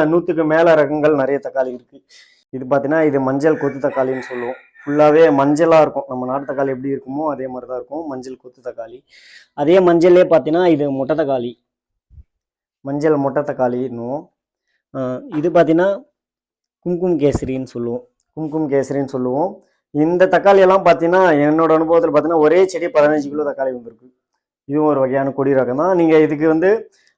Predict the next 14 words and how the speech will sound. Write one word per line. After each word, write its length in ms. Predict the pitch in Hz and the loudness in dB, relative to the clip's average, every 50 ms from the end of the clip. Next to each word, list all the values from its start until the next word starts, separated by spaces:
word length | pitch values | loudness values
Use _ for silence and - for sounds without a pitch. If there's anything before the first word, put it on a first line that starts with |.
| - | -4
ஆ, 60 | 147 147 147 143 | -2 0 2 2
அதாவது 280 | 143 151 165 180 190 196 | 4 4 6 6 6 4
நம்ம 160 | 180 160 147 135 | 4 2 2 4
காத்தி 300 | 151 156 165 170 165 185 | 4 4 4 4 4 2
பட்டம் 320 | 156 170 156 143 175 170 165 | 4 2 2 4 2 2 2
அதுக்கு 220 | 156 147 143 147 | 2 0 -2 -2
மேல 260 | 156 160 170 175 165 | 0 2 4 4 2
நடுறீங்கன்னா, 440 | 160 156 151 151 151 151 156 170 175 | 2 2 2 2 2 0 2 2 2
இதுக்கெல்லாம் 340 | 165 156 143 147 156 156 151 | 2 2 2 2 0 0 -2
குச்சி 140 | 143 - 151 | -6 -12 -12
கட்ட 160 | 139 143 127 139 | -10 -8 -6 -4
வேண்டிய 200 | 135 135 131 127 | -2 0 0 -2
அவசியமே 300 | 123 127 135 135 135 127 | -2 -4 -8 -10 -10 -10
இல்லை. 160 | 120 117 | -10 -12